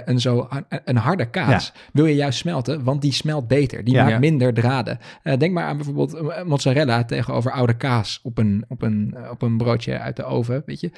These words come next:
Speaker 1: Eh, die draderigheid, dat is wat je wil voorkomen. En Gruyère is daar extra, eh, uitzonderlijk geschikt voor. Ehm, verder, verder is Gruyère, heeft een relatief, eh, hoog vetgehalte, relatief hoog zout-, zoutgehalte. Ook dat helpt heel sterk bij het, eh,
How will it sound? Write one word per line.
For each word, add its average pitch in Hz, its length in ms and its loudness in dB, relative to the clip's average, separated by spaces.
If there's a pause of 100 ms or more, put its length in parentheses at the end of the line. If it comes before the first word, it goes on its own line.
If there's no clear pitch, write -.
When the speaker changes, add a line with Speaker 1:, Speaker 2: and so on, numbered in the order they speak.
(360)
Speaker 1:
Eh, 131 180 4 (120)
die 127 120 4
draderigheid, 151 580 4
dat 156 100 2
is 139 60 -4
wat 131 140 -2
je 123 80 -4
wil 117 140 2
voorkomen. 117 440 -4
En 123 100 4
Gruyère 139 360 4
is 127 120 0
daar 135 120 -2
extra, 123 440 -2
eh, 143 100 -4 (360)
uitzonderlijk 127 360 2
geschikt 156 320 -2
voor. 160 240 0 (380)
Ehm, 139 180 4 (840)
verder, - 360 2
verder 151 180 2
is 135 100 4
Gruyère, 131 420 4
heeft 127 200 0
een 131 120 -2
relatief, 127 640 0 (100)
eh, 123 500 0
hoog 131 240 6
vetgehalte, 123 520 0
relatief 117 240 0
hoog 120 220 0
zout-, 120 400 2
zoutgehalte. 117 680 0
Ook 120 120 -2
dat 117 160 2
helpt 113 240 -2
heel 113 160 -2
sterk 117 300 -6
bij 120 140 -8
het, - 280 -14
eh, 131 160 -8